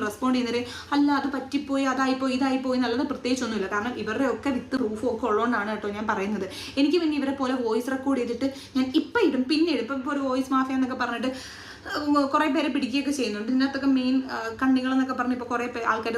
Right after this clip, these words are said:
റിവീലൊക്കെ ആവുന്നുണ്ട്. ഉം, കിട്ടും. ആ, കാരണം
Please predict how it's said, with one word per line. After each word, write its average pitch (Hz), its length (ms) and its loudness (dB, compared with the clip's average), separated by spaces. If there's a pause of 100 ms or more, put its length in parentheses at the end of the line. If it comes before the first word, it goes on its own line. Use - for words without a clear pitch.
(100)
റിവീലൊക്കെ 226 500 -2
ആവുന്നുണ്ട്. 196 360 -2 (320)
ഉം, 196 300 -4 (1400)
കിട്ടും. 269 280 0 (240)
ആ, 208 40 -4 (320)
കാരണം 208 360 2